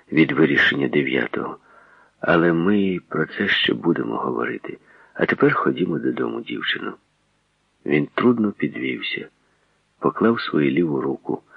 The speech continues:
на правий бік і простягнув вільну руку мовчазному і задумливому Сергієві. Коли вони вийшли, на дворі вже була ніч. На лаві, ледь освітлений світлом вікна, солодко спав вартовий,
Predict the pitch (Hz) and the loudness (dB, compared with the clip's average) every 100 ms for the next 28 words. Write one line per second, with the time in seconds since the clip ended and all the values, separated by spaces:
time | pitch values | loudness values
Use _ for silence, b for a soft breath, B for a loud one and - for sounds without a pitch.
0 | B B - 65 - 65 57 58 53 113 | B B -4 -4 -2 -2 0 -2 0 -2
1 | - - b b b b 65 - 69 - | -2 -12 b b b b -6 0 0 2
2 | 71 67 98 110 73 76 67 62 62 98 | 2 4 4 2 2 2 2 0 -2 -2
3 | - 69 57 - 60 57 69 90 82 67 | -2 -2 -2 -2 -4 -2 -4 -4 -4 -6
4 | 62 - - 65 135 67 64 62 60 B | -4 -4 -2 -4 -4 -6 -6 -8 -10 B
5 | B B B B - - 64 - 107 107 | B B B B -2 0 0 -2 -6 -6
6 | 104 104 - _ _ _ _ _ _ _ | -8 -10 -14 _ _ _ _ _ _ _
7 | - 107 123 113 110 120 131 - 110 92 | 2 6 8 6 4 4 2 2 4 4
8 | 69 92 107 85 76 62 67 76 60 - | 4 4 4 2 0 0 -2 -2 -6 -4
9 | - - _ _ _ _ _ _ - 90 | -4 -4 _ _ _ _ _ _ 2 4
10 | 107 120 113 - - 95 98 - - 90 | 6 4 2 0 2 4 4 2 2 2
11 | - 104 - 98 90 85 - - - - | 2 0 2 -2 0 -2 -4 -8 -8 -2
12 | 85 - 71 71 - - 82 107 110 - | -2 0 -2 -2 -2 -4 0 0 0 -2
13 | 120 117 - 82 - 95 98 69 65 - | -2 -2 -2 -2 2 4 4 2 -2 0
14 | 64 71 95 | 2 2 -2